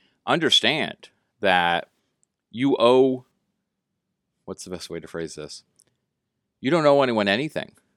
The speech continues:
when it comes to social media. Your interaction in the social media space, your participation is completely voluntary. It's something that you're choosing to do. So if there are times where you have to choose to say, "I'm not gonna share something,"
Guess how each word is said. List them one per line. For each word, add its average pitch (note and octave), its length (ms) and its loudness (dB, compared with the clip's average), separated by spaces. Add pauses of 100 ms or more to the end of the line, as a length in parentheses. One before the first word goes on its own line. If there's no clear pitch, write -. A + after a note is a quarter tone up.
when F#2+ 160 -10
it - 60 -14
comes F2 180 -10
to F2 60 -10
social F2 320 -10
media. D#2+ 360 -10 (680)
Your A2+ 240 0
interaction G#2 580 0
in F#2+ 80 -6
the F#2 80 -6
social F#2+ 300 -8
media G2+ 260 -6
space, E2+ 400 -6
your A2 140 -2
participation A2 840 -6
is F2 240 -14
completely G#2 520 -8
voluntary. F2+ 800 -6 (720)
It's G#2+ 180 -6
something G#2+ 300 -6
that F#2+ 80 -4
you're E2+ 140 -6
choosing G2+ 460 -8
to D#2+ 80 -8
do. G2+ 400 -4 (460)
So A2+ 180 -2
if G2 80 -4
there B2+ 140 2
are B2 60 0
times A#2+ 300 -6
where F#2 80 -6
you G2+ 120 -2
have G#2+ 120 -2
to F#2 80 -6
choose G#2+ 400 -8
to G2+ 100 -12
say, F2+ 480 0 (480)
"I'm A2+ 120 0
not A#2 160 2
gonna G2 160 -6
share E2+ 220 -4
something," D#2+ 540 -10